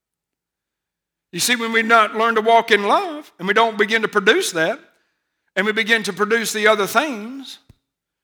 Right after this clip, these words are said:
when we we refuse to forgive, then what happens is, is the fruit isn't gonna be produced. That should.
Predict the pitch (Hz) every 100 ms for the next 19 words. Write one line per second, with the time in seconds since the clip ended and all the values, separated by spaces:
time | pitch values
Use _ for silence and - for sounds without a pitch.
0 | _ 170 208 214 220 _ _ 226 208 170
1 | 233 - - 214 339 302 233 - 220 214
2 | 185 277 285 208 277 - _ _ _ _
3 | _ _ _ _ _ _ _ _ _ 165
4 | 220 233 208 226 330 285 190 190 208 302
5 | - - _ _ _ - 208 202 220 -
6 | - 370 311 - _ _ _ _ _ _
7 | _ _ - 196 196 202 180 175 165 160
8 | 151 104 - - - - _ _ _ _
9 | _ _ _ _ _ _ 170 175 - 185
10 | 135 - _